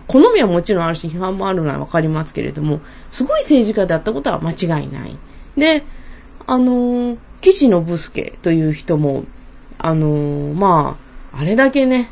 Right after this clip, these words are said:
日米安-、日米安保で大変なこう、なんていうの、まあ、視聴-、視聴率じゃなくてなんだ、支持率も下がったし、大変な反感を買っ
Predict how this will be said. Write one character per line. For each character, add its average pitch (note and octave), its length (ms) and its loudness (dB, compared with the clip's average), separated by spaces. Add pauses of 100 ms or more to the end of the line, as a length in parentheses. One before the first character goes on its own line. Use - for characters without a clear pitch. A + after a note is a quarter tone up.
(300)
日 G3+ 340 -2
米 A3+ 280 2
安-、 A3 240 0 (420)
日 G3+ 340 -4
米 G#3+ 220 4
安 G#3 240 2
保 F#3 180 0
で D#3+ 140 0
大 A3 380 0
変 D#4 320 0
な D4+ 140 0
こ C#4 500 0
う、 A3+ 40 -12 (840)
な F3 120 -2
ん E3 60 -4
て E3+ 60 -4
い D#3+ 60 0
う - 20 0
の、 D#3 60 -2
ま E3+ 120 -2
あ、 D3+ 60 -2
視 - 80 -12
聴-、 G#3 320 2 (160)
視 - 120 -8
聴 G3+ 180 2
率 D#3 240 0
じ D#3+ 60 -4
ゃ - 20 -2
な E3+ 120 0
く - 80 -12
て C#3 120 -6
な C3+ 140 -8
ん D3 80 -8
だ、 D3 160 -8 (240)
支 F3+ 180 -4
持 F#3 140 2
率 D#3 180 -2
も C#3+ 120 0
下 D3+ 200 -4
が D3+ 100 2
っ D3+ 80 -4
た C#3 180 -2
し、 C3+ 360 -4
大 A#3 220 0
変 E4+ 180 0
な E4+ 120 -2
反 D4 240 0
感 A#3 380 -2
を A3+ 160 -6
買 G#3 140 -2
っ - 20 -14